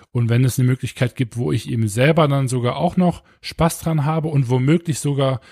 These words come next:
mehr engagiert bin, mehr sogar auch an, an Geld dann bereit bin, äh, bin zu geben, weil wirklich ohne Mist, also als ich in Kolumbien war,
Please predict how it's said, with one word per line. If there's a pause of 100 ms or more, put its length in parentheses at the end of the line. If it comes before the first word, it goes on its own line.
(160)
mehr
engagiert
bin,
mehr
sogar
auch
an,
an
Geld
dann
bereit
bin,
äh,
bin
zu
geben,
weil
wirklich
ohne
Mist,
also
als
ich
in
Kolumbien
war,